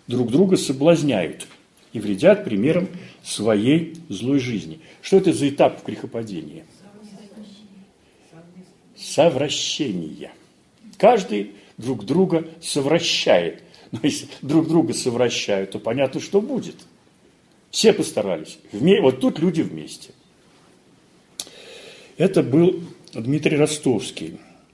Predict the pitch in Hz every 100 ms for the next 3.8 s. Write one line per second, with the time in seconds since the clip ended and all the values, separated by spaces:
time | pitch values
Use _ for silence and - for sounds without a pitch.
0 | - 104 107 196 185 180 175 175 - 135
1 | 101 - 98 139 190 131 85 82 87 82
2 | - - - 139 - 101 95 110 110 82
3 | - - - 104 123 180 -